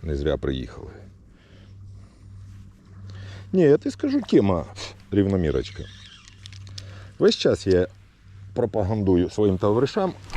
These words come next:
ловіть на рівномірку. Ні, їм джигувати треба.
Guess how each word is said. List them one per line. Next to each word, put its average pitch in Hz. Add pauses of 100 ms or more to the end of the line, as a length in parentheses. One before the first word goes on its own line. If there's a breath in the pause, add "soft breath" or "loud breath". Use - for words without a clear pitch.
(340)
ловіть 147
на 214
рівномірку. 147 (1400 loud breath)
Ні, 90 (180)
їм 104
джигувати 92
треба. 69